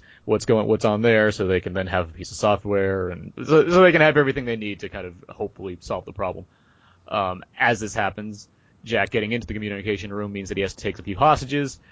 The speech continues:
um, to buy himself some more time. He <laughs> basically, he has a woman open the door, and then Jack shoots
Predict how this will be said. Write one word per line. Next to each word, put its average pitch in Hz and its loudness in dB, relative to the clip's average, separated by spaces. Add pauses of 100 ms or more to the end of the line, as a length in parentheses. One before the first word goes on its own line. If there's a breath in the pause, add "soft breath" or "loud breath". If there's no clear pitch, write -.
(500 soft breath)
um, 101 0
to - -14
buy 101 2
himself 98 -4
some 110 -8
more 98 -4
time. 113 -2 (920 soft breath)
He 110 -4 (480)
<laughs> - -8
basically, 123 2
he 113 2
has 117 2 (340 loud breath)
a 143 4
woman 190 6
open 185 6
the 165 -2
door, 170 6
and 143 0
then 147 0
Jack 127 2 (200)
shoots 143 -2